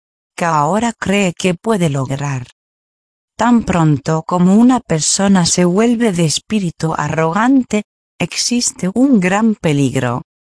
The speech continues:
porque la arrogancia es siempre un punto de ataque de mi oponente, quien solo trata de llevar a los que se esfuerzan espiritualmente, a quienes cree perder, aparentemente llevarlos hacia mí,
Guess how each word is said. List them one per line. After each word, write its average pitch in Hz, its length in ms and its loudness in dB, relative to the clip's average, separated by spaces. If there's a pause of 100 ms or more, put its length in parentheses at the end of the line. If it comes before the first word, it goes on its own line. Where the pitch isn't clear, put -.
(180)
porque 190 360 -2
la 156 120 0
arrogancia 165 920 -2
es - 220 -2
siempre 226 800 -2
un 160 200 0
punto 147 540 -4
de 156 100 0
ataque 156 580 -2
de 151 140 2
mi 147 160 4
oponente, 139 800 0 (460)
quien 247 320 2
solo 240 340 -2
trata 214 540 -2
de 147 120 -2
llevar 180 460 0
a 147 80 0
los 143 280 -2
que - 180 -2
se - 180 0
esfuerzan 170 760 0
espiritualmente, 160 1500 -2 (340)
a 180 100 -4
quienes 196 500 0
cree 190 380 -2
perder, 151 600 -4 (360)
aparentemente 165 1160 0
llevarlos 185 760 0
hacia 160 380 -2
mí, 139 360 2